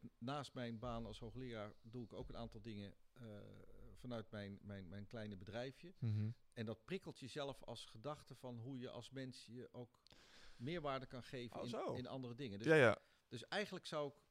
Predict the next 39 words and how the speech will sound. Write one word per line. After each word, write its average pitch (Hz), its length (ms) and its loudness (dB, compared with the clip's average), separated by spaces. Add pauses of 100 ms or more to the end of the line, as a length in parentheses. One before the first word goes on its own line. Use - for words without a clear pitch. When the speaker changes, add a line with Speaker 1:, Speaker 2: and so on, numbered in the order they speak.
(220)
Speaker 1:
zou 127 140 -2
ik 120 80 -8
veel 151 200 -2
meer 170 240 -2
mensen 143 420 -2
aanraden 127 640 -2
om 123 140 -4
gewoon 113 200 -6
flexibeler 139 600 -4
na 147 220 -2
te - 100 -14
denken. 147 480 -10
Wil 147 180 0
je 123 180 -2
fulltime 165 460 -6
bij 127 160 -2
een 120 80 -4
organisatie 139 680 -4
horen? 135 400 -6 (640)
Of, - 260 -4
of - 120 -6
vind 180 260 -2
je 131 80 -4
dat 117 220 -2
je 123 220 -6
op 120 160 -4
verschillende 120 480 -4
tijdstippen 151 520 -4
in 110 60 -2
de 107 80 -2
tijd 131 360 -6 (100)
zelf 139 380 -2
andere 123 280 -2
rollen 135 300 -4
kan 92 140 -6
spelen? 85 380 -8
Ik 113 140 -8
denk 123 160 -2
zelf, 185 440 -6